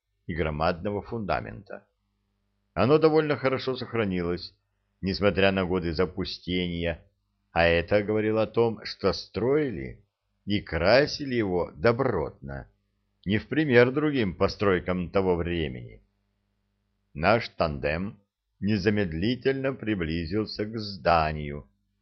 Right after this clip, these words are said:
на парадной двери которого, как и следовало ожидать, висел огромный замок, ничем не уступающий тому, что на воротах. Рядом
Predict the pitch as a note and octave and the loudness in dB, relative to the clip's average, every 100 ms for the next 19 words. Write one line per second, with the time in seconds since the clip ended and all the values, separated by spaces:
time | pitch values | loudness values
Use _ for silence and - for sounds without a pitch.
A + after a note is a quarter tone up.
0 | _ _ F#2+ E2+ G#2 F#2+ G2 F#2+ F2 G2 | _ _ 0 6 8 8 4 0 -2 -2
1 | A#2 G#2 G2+ G2 F#2+ F2+ E2+ - _ _ | -2 0 0 2 2 2 0 -2 _ _
2 | - G2+ F2+ G2 - G2 F2+ F2 F2 E2+ | 4 4 4 -4 0 2 2 2 2 -2
3 | E2+ G2+ C#3+ - - D2+ - G2 B2 B2 | 0 2 2 -2 -10 -8 0 2 4 2
4 | F#2 F2+ F2+ F#2 D#2+ G#2 D2 - _ _ | 2 0 0 -2 0 0 0 -4 _ _
5 | _ _ _ _ _ G2 D3 - - C3 | _ _ _ _ _ -2 -2 -2 2 4
6 | F2+ E2+ F2 E2+ F#2+ F#2+ C3+ A2+ - D#2+ | 4 0 -4 -4 -6 2 2 2 -2 -6
7 | - G2+ G#2+ - G2 F#2 F#2 D2 B1 A1 | -4 -2 -2 -4 -2 0 0 0 -6 -14
8 | - _ _ _ _ _ _ _ - G#2 | -18 _ _ _ _ _ _ _ -2 6
9 | A#2 A2+ B2+ B2+ | 6 6 0 -4